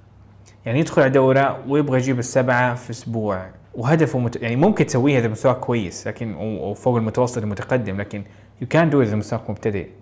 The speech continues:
أو إذا لسه على المتوسط ومشي أمورك. You can't، literally، يعني. إلا إذا يمدي-، يمديك تذاكر ستة وعشرين ساعة في اليوم لمدة سبع أيام. And that's، أيوه، شوية صعب. أو، أيوه.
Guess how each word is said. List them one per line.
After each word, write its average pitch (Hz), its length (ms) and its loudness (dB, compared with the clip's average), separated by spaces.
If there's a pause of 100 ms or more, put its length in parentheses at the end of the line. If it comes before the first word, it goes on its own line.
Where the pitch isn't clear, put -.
أو 117 100 0
إذا 117 140 0
لسه 123 440 -4
على 110 100 0
المتوسط 107 680 -4
ومشي 107 260 -6
أمورك. 104 440 -8 (300)
You - 20 -6
can't، 143 600 -4
literally، 156 200 -6
يعني. 90 380 -10 (480)
إلا 185 200 4
إذا 131 120 2
يمدي-، 131 360 0
يمديك 131 260 -2
تذاكر 127 360 2 (240)
ستة 139 360 -4
وعشرين 107 280 -4
ساعة 110 260 -4
في - 100 -12
اليوم 107 520 -6 (240)
لمدة 104 240 -4
سبع 98 240 -4
أيام. 104 240 -10 (640)
And 120 180 0
that's، 127 200 2 (200)
أيوه، 98 180 -4
شوية 98 280 -2
صعب. - 280 -10 (560)
أو، - 160 -10 (360)
أيوه. 92 240 -6